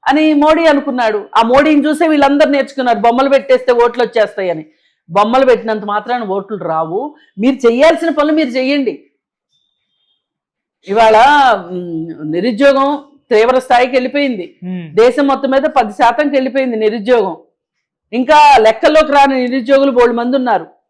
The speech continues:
Speaker 1: ఒక పక్కన ఉపాధి లేదు, ఒక పక్కన ధరలు విపరీతంగా పెరిగినాయి,
Speaker 2: అవును.
Speaker 1: ఓ పక్కన పెట్రోల్ రేట్లు పెరిగినాయి, ఆ, తిండి గింజలకి కొరత. మనం వేరే దేశాల నుంచి, ఆ, పప్పులు దిగుమతి చేసుకుంటున్నాం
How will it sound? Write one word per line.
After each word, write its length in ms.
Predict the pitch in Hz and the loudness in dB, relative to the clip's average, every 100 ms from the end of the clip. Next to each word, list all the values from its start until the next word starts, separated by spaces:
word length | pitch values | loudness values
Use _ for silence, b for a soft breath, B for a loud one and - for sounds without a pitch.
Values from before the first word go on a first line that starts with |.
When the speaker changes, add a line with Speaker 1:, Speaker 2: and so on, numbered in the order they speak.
| _ _ | _ _
Speaker 1:
ఒక 140 | 180 - | -12 -4
పక్కన 260 | 190 294 277 | -2 0 0
ఉపాధి 380 | 214 269 277 | 2 4 4
లేదు, 260 | 269 247 214 | 4 2 2
ఒక 220 | 170 165 | -4 -2
పక్కన 260 | 262 - 254 | -4 -2 -2
ధరలు 320 | 196 190 269 | 2 2 2
విపరీతంగా 540 | 240 208 269 262 294 | -2 -2 -2 0 0
పెరిగినాయి, 480 | 269 254 247 262 208 _ _ _ | 2 2 2 -2 -4 _ _ _
Speaker 2:
అవును. 140 | 160 214 | -2 0
Speaker 1:
ఓ 40 | |
పక్కన 260 | 214 277 277 | 2 0 0
పెట్రోల్ 440 | 262 208 269 277 | 0 2 2 4
రేట్లు 280 | 277 277 269 | 2 0 0
పెరిగినాయి, 540 | 240 247 262 220 - _ _ _ _ _ _ _ _ _ _ _ _ _ 254 | -2 0 -6 -6 -12 _ _ _ _ _ _ _ _ _ _ _ _ _ -4
ఆ, 80 | |
తిండి 360 | 277 247 240 277 | -2 -2 0 2
గింజలకి 480 | 285 285 285 277 247 | 2 4 2 0 -6
కొరత. 520 | 240 233 226 247 - - _ _ _ _ _ - | 0 0 2 2 2 -4 _ _ _ _ _ -6
మనం 220 | 208 233 | -4 0
వేరే 280 | 220 240 254 | 2 4 4
దేశాల 440 | 226 247 277 285 | 4 2 4 2
నుంచి, 400 | 277 269 302 277 226 | 2 -2 -6 -8 -6
ఆ, 300 | 226 202 196 | -6 -4 -2
పప్పులు 760 | 190 240 220 285 294 277 233 214 | -2 0 0 2 2 2 2 2
దిగుమతి 440 | 190 233 269 226 | 0 -2 -2 0
చేసుకుంటున్నాం 500 | 269 269 262 247 202 | -4 -2 -6 -6 -8